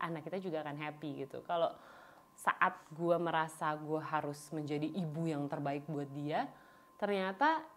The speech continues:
itu membebani dan gue nggak happy gitu. Jadi itu sih yang terpenting, um, menurut gue sebagai ibu muda gitu ya, mencari diri lo sendiri, punya waktu untuk diri lo sendiri gitu.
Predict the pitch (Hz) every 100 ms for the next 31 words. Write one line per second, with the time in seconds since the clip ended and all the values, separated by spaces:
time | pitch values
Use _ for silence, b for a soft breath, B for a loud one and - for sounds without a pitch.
0 | - 220 277 240 160 143 139 139 160 185
1 | - 170 156 160 160 196 180 160 175 -
2 | - - - - - - 160 175 190 202
3 | 226 220 208 175 160 160 156 147 147 147
4 | 151 - - 151 147 143 143 143 - -
5 | - - 165 151 147 147 151 151 156 143
6 | 143 - - - 160 139 147 147 147 170
7 | 156 156 156 151 151 B B B - 170
8 | 165 156 151 147 143 139 147 139 139 143
9 | 240 - 175 160 143 143 160 151 147 139
10 | 135 131 139 139 135 135 - - - -
11 | - - - - -